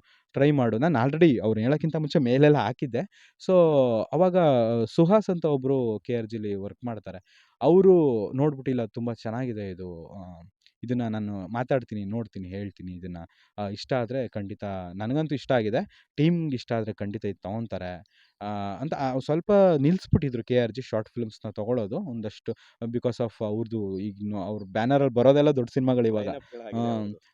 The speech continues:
Speaker 1: ಲೈನಪ್‌ಗಳಾಗಿದೆ. ನಮಗೂ, ಆ, ಅಯ್ಯೋ, ಏ, ತಗೊಂತಾರಾ ಇಲ್ವಾ ಅನ್ನೋ ಥರ ಇತ್ತು.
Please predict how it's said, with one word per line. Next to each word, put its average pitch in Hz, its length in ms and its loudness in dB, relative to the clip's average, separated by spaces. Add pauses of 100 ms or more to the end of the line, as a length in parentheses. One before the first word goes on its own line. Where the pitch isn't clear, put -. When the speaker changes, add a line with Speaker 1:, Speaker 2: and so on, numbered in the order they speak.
Speaker 1:
ಲೈನಪ್‌ಗಳಾಗಿದೆ. 123 760 2
ನಮಗೂ, 135 640 4
ಆ, 107 180 -2
ಅಯ್ಯೋ, 113 520 0
ಏ, 110 280 -6
ತಗೊಂತಾರಾ 117 540 -4
ಇಲ್ವಾ 113 240 -2
ಅನ್ನೋ 110 160 -6
ಥರ 123 160 -6
ಇತ್ತು. 117 320 -6